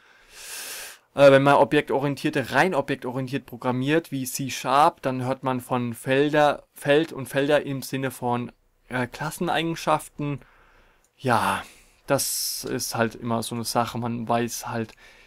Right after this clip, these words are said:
äh, immer so eine Definitionssache, die Begriffe. Aber das ist wirklich ein Array und das ist eindeutig. Ein Feld ist halt nicht ganz wirklich so eindeutig. Kommt drauf an,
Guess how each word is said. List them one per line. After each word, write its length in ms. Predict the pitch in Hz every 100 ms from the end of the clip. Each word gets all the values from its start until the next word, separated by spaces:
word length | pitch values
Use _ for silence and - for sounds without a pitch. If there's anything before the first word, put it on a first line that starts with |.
| _ _ _ _ _ - -
äh, 380 | 156 151 151 160
immer 180 | 160 156
so 120 | 156
eine 80 | 139
Definitionssache, 920 | 127 135 113 - 123 123 135 117 117
die 140 | 113
Begriffe. 600 | 117 - 127 113 123 113 - _ _ _
Aber 280 | 131 131 135
das 220 | 139 139
ist 140 | 123
wirklich 220 | 127 123
ein 120 | 123 120
Array 540 | 120 120 120 123 113 -
und 220 | 120 113
das 160 | 127 -
ist 120 | 120
eindeutig. 840 | 117 120 117 117 120 - 113 - -
Ein 160 | 123 117
Feld 380 | - 139 143
ist 140 | 120 131
halt 140 | 123
nicht 200 | 123 -
ganz 320 | 123 117 -
wirklich 280 | 127 120 117
so 160 | - 113
eindeutig. 760 | - 117 120 120 - 117 - _ - _ _ - _ _ _ _
Kommt 320 | - 135 - 127
drauf 280 | 131 -
an, 460 | 127 123 123 117